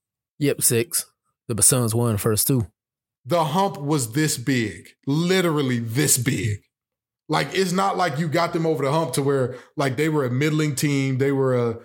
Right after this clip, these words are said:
Speaker 2: a team that could barely make it out the first round until you got there. You went to a ready-made champion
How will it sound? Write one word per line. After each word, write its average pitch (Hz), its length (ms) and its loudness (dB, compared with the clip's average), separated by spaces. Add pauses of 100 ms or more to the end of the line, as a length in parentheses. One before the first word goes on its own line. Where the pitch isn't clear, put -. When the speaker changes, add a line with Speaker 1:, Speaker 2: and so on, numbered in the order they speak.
(180)
Speaker 2:
a 123 100 0
team 156 320 0
that 131 160 -4
could 120 160 -4
barely 143 320 0
make 139 200 0
it 143 80 2
out 139 160 0
the 127 60 -4
first 139 300 0
round 127 380 2
until 123 300 2
you 131 180 0
got 131 280 0
there. 104 220 -4 (520)
You 139 280 2
went 175 380 0
to 143 180 0
a 139 100 2
ready-made 170 640 0
champion 120 600 -2